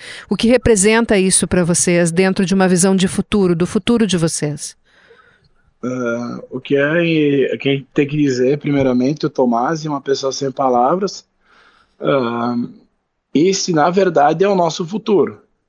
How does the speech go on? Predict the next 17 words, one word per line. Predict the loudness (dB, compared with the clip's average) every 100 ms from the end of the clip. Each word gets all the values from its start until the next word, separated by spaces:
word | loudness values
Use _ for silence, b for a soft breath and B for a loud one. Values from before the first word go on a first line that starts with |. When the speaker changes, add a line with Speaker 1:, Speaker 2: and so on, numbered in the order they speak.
| -4
Speaker 2:
Esse | -2 -2 -4 0
é |
a | 2 2 0
nossa | 0 -2 -2 -2
chave | 0 0 -2 -4
pro | -2 -2
futuro | 0 -6 0 0 0
que | 0
eles | -4 -2
tão | -4 -2
fazendo | -2 -2 -6
com | -4 -2
nós, | 0 -2 -4
que | -4
nem | -4
esse | -4 -4
pessoal | -2 -2 0 2 2 2